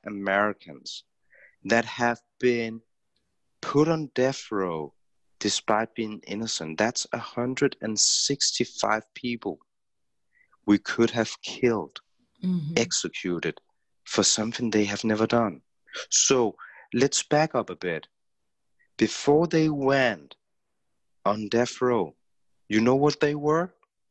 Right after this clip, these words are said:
Speaker 1: They were innocent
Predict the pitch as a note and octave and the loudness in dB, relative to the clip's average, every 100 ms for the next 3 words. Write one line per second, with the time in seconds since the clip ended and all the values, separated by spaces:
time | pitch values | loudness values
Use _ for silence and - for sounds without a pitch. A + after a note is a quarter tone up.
0 | _ _ _ _ _ _ _ _ _ - | _ _ _ _ _ _ _ _ _ -8
1 | F#2+ A#2+ C3 C3 G#2 _ _ _ _ - | 2 4 4 0 -4 _ _ _ _ -6
2 | G#2+ B2+ C#3 - C3+ C3+ | -2 -2 -2 -4 -6 -8